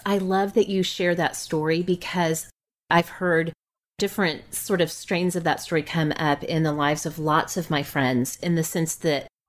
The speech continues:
they super, super loved their job and they also super loved being a mom.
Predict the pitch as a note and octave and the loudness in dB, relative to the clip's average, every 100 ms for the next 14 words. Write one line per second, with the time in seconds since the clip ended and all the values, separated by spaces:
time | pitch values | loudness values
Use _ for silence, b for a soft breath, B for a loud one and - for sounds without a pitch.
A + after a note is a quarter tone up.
0 | _ _ F3+ F3 E3 - - - - A#3 | _ _ -2 -2 -4 -8 -10 -12 -4 -4
1 | A#3 A3+ A3 - G#3 F#3+ E3 D#3+ D3+ D3 | 0 0 0 -4 0 2 2 0 0 0
2 | D3 E3+ D#3+ D#3 D3+ D3 D#3 F3 E3 E3+ | -2 0 0 2 0 0 0 2 2 2
3 | F3 - F3+ - F#3+ F#3 F#3 E3+ D3 - | -2 -2 -4 -6 -6 0 2 2 0 0
4 | E3 D#3 C#3+ C#3 C#3+ D3 F#3 A3 | 2 2 0 0 0 2 4 2